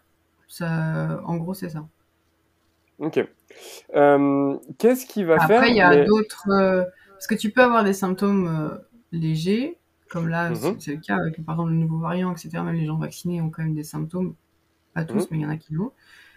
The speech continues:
Speaker 1: Mais par contre, ils s'a-, ils s'aggravent pas.
Speaker 2: D'accord.
Speaker 1: Ça veut dire que la, le système immunitaire était quand même assez performant pour empêcher l'aggravation.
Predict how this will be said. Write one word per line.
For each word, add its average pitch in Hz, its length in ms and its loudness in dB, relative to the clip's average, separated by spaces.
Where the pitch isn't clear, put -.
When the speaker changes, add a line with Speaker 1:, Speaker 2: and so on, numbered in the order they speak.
Speaker 1:
Mais 190 240 4
par 185 180 2
contre, 208 260 -2
ils 185 80 -4
s'a-, 165 280 -4
ils 160 60 -6
s'aggravent 170 460 -2
pas. 160 240 -8
Speaker 2:
D'accord. 143 220 0
Speaker 1:
Ça 170 60 2
veut 170 60 -2
dire 190 160 0
que - 120 -8
la, 165 260 0
le 165 100 -2
système 180 240 -4
immunitaire 180 200 2
était 190 140 -4
quand 170 100 -2
même 165 220 -2
assez 185 400 4
performant 190 540 -4
pour 180 200 -8
empêcher 175 360 -6
l'aggravation. 165 600 -6